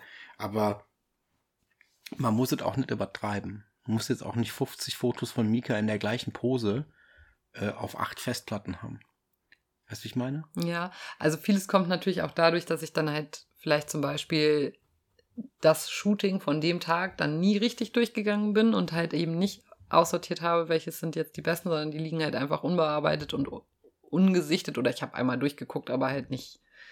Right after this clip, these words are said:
Speaker 2: nicht ernsthaft aussortiert oder so.
Speaker 1: Na, vielleicht kommt's aber auch daher, weil so, weil du auf deinen Laptops grundsätzlich zumindest, ich weiß nicht, wie du es bei dem hier machst,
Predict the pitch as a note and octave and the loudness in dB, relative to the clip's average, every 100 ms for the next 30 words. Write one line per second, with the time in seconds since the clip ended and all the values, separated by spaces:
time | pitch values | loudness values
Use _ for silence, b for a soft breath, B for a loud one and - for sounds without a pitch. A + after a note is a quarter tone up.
0 | B B C#3+ - - - D3 - - C3 | B B -8 -4 -4 -4 -4 -6 -4 -4
1 | - B2+ - - C#3 C#3+ C3+ C3+ D3 D#3+ | -4 -4 -4 -4 -2 0 -2 -2 -2 -4
2 | - C#3+ - F3 F3 - F#3+ - C3+ B2 | -2 -2 0 -2 -4 -4 -4 0 0 0
3 | - C#3+ C#3+ C3 A#2+ A#2+ A#2 A#2 A#2+ B2 | 0 0 2 0 -2 -2 -2 -2 -2 0
4 | A#2+ - A#2 A2+ - - B2 - - B2+ | -2 -2 -2 -2 -4 -4 -6 -6 -4 -4
5 | - A2+ - - A#2+ - - D3 C#3+ - | -4 -8 -6 -2 -2 -2 -4 -4 -4 -6
6 | A#2+ - A2+ G#2+ E3 D3+ A2 A#2+ - | -8 -4 -4 2 2 4 2 0 -4